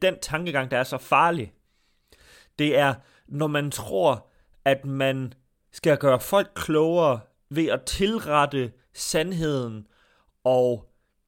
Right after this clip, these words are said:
deres opf-, og folks opfattelse af sandheden, ikke efter, hvad der er sandt i den enkelte sag,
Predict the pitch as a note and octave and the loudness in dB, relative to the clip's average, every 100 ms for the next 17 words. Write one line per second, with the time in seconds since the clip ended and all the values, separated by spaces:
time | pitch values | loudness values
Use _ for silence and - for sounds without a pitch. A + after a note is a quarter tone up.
0 | _ - D3 C3 - G3+ - - - C3+ | _ -2 2 2 2 -2 -2 -10 0 0
1 | - E3 - - - - C#3+ C3+ - - | 2 0 2 0 0 0 2 0 -4 -4
2 | C#3 - D3+ D3+ D3+ B2 A2 - _ _ | -4 -2 -4 -2 -6 -6 -10 -16 _ _
3 | _ - G#3 F#3+ G3+ E3 C#3+ D3 C3+ - | _ -2 0 0 0 0 4 4 4 4
4 | G3+ - C#3+ D#3 G3 - - D3 - G3 | 2 0 -8 -4 -4 -4 -8 -6 -4 -2
5 | F3 A2 | -2 -2